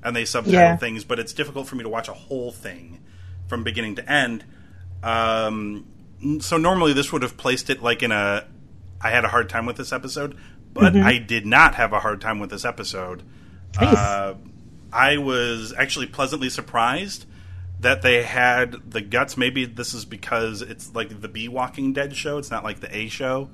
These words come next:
Speaker 2: Mm-hmm.
Speaker 1: Uh, that they felt like we, we can get away doing, and they, and they have been doing a lot of this show south of the border. A lot of it is taking
Speaker 2: Yeah.
Speaker 1: place in Mexico or Southern California. So obviously it's a very heavy Spanish speaking
Speaker 2: Mm-hmm.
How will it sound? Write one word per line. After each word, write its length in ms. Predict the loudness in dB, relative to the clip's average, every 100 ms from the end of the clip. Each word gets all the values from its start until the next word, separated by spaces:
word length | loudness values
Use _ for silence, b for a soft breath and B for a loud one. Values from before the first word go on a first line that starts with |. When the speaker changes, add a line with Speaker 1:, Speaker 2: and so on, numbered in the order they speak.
| b b b
Speaker 2:
Mm-hmm. 340 | 10 12 12 10
Speaker 1:
Uh, 180 | 8
that 120 | 4 0
they 100 | 0
felt 220 | -2 0
like 200 | 0 0
we, 140 | -8
we 200 | -8 -10
can 160 | -8 -4
get 100 | -2
away 260 | 0 0 -2
doing, 240 | -4 -4
and 120 | -2 0
they, 200 | 0 0
and 160 | 2 4
they 120 | 4
have 220 | 4 2
been 80 | 0
doing 160 | 0 0
a 80 |
lot 340 | 0 2 4 4
of 140 | 0
this 140 | -4 -4
show 520 | -2 0 0 -4 -10 b b b b -14
south 340 | -2 0 0
of 80 | -2
the 80 | -8
border. 320 | -2 -2 -2
A 40 |
lot 220 | 0 2 2
of 80 |
it 80 | -2
is 100 | -6
taking 220 | -4 0
Speaker 2:
Yeah. 180 | 8 10 10
Speaker 1:
place 100 | 6
in 80 |
Mexico 440 | 2 -4 -6 -4 -4
or 100 | -4
Southern 300 | -6 -8 -8
California. 800 | -8 -10 -10 -10 -8 -8 -8 -10 b b b
So 340 | -6 -2 0 0
obviously 600 | -2 -2 -4 -4 -4 -4
it's 400 | -6 -8 -10 -14 -16 -14
a 60 |
very 540 | -6 -2 -2 -4 -10 -10
heavy 260 | -10 -8 -10
Spanish 520 | -6 -4 -4 -8 -12 -16
speaking 500 | -16 -10 -8 -6 0
Speaker 2:
Mm-hmm. 120 | 2